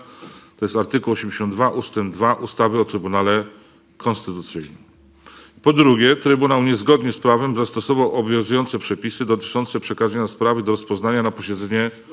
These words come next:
na posiedzeniu niejawnym, to jest artykuł dziewięćdziesiąty trzeci ustęp jeden ustawy o Trybunale Konstytucyjnym. W niniejszej sprawie Trybunał przyjął, że tryb postępowania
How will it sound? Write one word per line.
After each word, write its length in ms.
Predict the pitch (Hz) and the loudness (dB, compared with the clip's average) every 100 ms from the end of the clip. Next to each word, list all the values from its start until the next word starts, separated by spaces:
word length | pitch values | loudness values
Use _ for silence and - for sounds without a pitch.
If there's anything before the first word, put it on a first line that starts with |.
| - - - - - _ _ - - - | -20 -20 -20 -20 -20 _ _ -20 -20 -10
na 160 | 104 120 | -2 0
posiedzeniu 520 | 127 113 101 110 113 | 0 0 -2 0 2
niejawnym, 720 | 110 107 107 110 139 165 170 - - - - - - _ _ - | 4 6 6 4 -2 -2 -6 -12 -20 -20 -20 -20 -20 _ _ 2
to 60 | |
jest 420 | 110 110 - - | 2 2 -2 -6
artykuł 360 | 95 101 123 131 | -6 -4 0 2
dziewięćdziesiąty 400 | 110 107 110 98 | 2 0 -2 -4
trzeci 400 | - 139 139 - | 0 2 2 0
ustęp 420 | 127 - 107 92 | -6 -6 -6 0
jeden 240 | 127 127 123 | 0 0 -2
ustawy 440 | 143 - 117 120 | -4 0 2 2
o 100 | 117 | -2
Trybunale 640 | 113 107 98 101 101 104 110 - - - - - - | -2 -4 -2 0 2 2 -2 -10 -20 -20 -18 -16 -6
Konstytucyjnym. 800 | 104 - 92 98 - 85 76 - - _ _ _ - - - - - _ | -6 -6 -8 -8 -6 -6 -6 -12 -20 _ _ _ -20 -20 -20 -20 -20 _
W 20 | |
niniejszej 420 | 107 123 175 202 170 | 0 4 4 4 2
sprawie 540 | - 139 110 120 165 | 6 6 6 6 4
Trybunał 500 | - 139 127 156 151 | 2 0 2 2 0
przyjął, 380 | - - 151 127 | 2 4 4 4
że 120 | 117 | 2
tryb 260 | - 120 - | 2 2 2
postępowania 800 | 123 - 117 117 110 101 101 | 0 -2 0 2 4 4 0